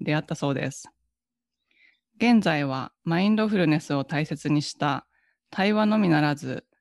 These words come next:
身体感覚にも注意を向けるセラピーを行っています。えー、私は、あの、以前、えー、エピソード五十三で、えー、ハースのりこさんという方を、あの、サンディエゴ、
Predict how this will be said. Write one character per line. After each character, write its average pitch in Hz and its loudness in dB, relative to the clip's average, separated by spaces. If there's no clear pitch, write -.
身 208 -2
体 214 0
感 208 -4
覚 160 -4
に 143 4
も 139 0
注 170 -2
意 139 2
を 127 -2
向 135 0
け 135 -4
る 139 -2
セ 160 -4
ラ 143 -2
ピ 127 -10
ー 123 -10
を 135 -12
行 139 -10
っ 135 -6
て - -8
い 131 0
ま 131 -2
す。 - -18
え 147 -2
ー、 - -4
私 196 -2
は、 214 0
あ 160 -6
の、 147 -4
以 220 -4
前、 185 0
え 147 -8
ー、 214 -6
エ 226 -4
ピ 254 -2
ソ 160 0
ー - -4
ド 139 -4
五 147 -2
十 170 -2
三 165 0
で、 170 -2
え 147 -4
ー、 - -4
ハ 254 -2
ー 254 -4
ス 180 -6
の 190 -2
り 185 -4
こ 160 -4
さ 143 -4
ん 127 -6
と 170 -2
い 165 2
う 160 0
方 160 -2
を、 131 -6
あ 143 -8
の、 143 -4
サ 175 -4
ン 175 -2
デ 175 0
ィ - 0
エ 165 0
ゴ、 143 0